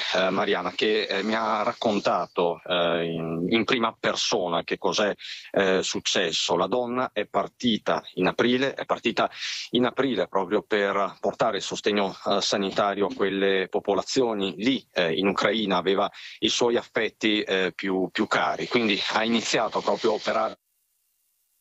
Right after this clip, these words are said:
eh, sul campo come infermiera, eh, da campo, eh, quindi, eh, curare le ferite dei militari,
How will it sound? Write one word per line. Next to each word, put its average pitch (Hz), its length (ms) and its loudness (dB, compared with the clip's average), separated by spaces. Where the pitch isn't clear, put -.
eh, 110 160 4
sul - 260 0
campo 113 400 0
come 113 280 0
infermiera, 107 640 0
eh, - 100 0
da 92 180 2
campo, 98 420 -2
eh, 87 280 0
quindi, 113 320 2
eh, 92 340 0
curare 113 400 0
le 196 100 0
ferite 208 560 0
dei 202 240 2
militari, 135 640 0